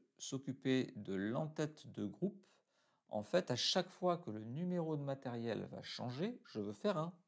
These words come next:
saut de page. Donc du coup, je me mets dans l'entête de groupe, je vais, euh, dans la section format, et à saut de page, on va dire qu'on fait un saut de page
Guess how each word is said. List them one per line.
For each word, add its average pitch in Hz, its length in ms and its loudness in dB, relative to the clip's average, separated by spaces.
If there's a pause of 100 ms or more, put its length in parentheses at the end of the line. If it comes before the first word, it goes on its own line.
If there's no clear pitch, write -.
saut - 320 4
de 160 60 -4
page. 101 420 2 (580)
Donc 110 180 0
du 127 100 -2
coup, 135 100 0
je 113 100 2
me 104 80 2
mets 113 120 2
dans 98 120 0
l'entête 139 460 0
de 95 100 -2
groupe, 131 380 -4 (640)
je 113 160 2
vais, 127 540 2
euh, 104 160 2
dans 120 160 2
la 127 100 4
section 113 560 -2
format, 127 720 0 (720)
et 110 100 4
à 98 100 4
saut - 280 6
de 202 60 0
page, 160 480 4 (100)
on 113 80 -4
va 107 260 0 (380)
dire 127 640 0 (160)
qu'on 113 140 -8
fait - 340 -4
un - 120 6
saut - 180 0
de - 60 -4
page 117 460 0